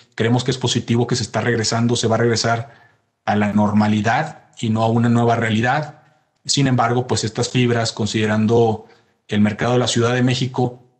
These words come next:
que es donde Hixa, Danos tienen la mayor presencia junto con Fibra uno, eh, pues, tendrá una recuperación un poco más lenta hacia dos mil veintidós.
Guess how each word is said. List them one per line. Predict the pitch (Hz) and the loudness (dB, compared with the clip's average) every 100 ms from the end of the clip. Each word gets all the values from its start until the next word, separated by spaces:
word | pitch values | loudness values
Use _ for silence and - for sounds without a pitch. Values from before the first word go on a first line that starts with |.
| _ _ _ _ _ - | _ _ _ _ _ -6
que | 110 | -4
es | 104 | 0
donde | 113 110 | 0 0
Hixa, | 127 120 - 123 | -2 -2 0 0
Danos | 110 123 113 - | 0 0 -2 -2
tienen | 113 113 | -2 0
la | 110 | 2
mayor | 104 107 107 | 2 0 -2
presencia | 117 139 131 117 | -2 0 0 -2
junto | 110 104 | -2 -4
con | 104 104 | -4 -4
Fibra | 110 117 | -2 0
uno, | 117 117 131 - - - _ _ | 0 0 -2 -4 -16 -20 _ _
eh, | 107 104 104 104 | -6 -2 -2 -4
pues, | 98 | -4
tendrá | 107 104 | -2 0
una | 107 113 | 0 -2
recuperación | 110 104 107 104 110 | -4 -4 -4 -2 -2
un | 107 | -2
poco | 110 113 | -2 -2
más | 107 | 0
lenta | 107 110 117 | -2 -2 -4
hacia | 107 104 113 | -4 -4 -2
dos | 104 104 | -2 0
mil | 107 110 | 0 0
veintidós. | 113 110 104 104 107 - - | -2 -2 -2 0 0 -2 -8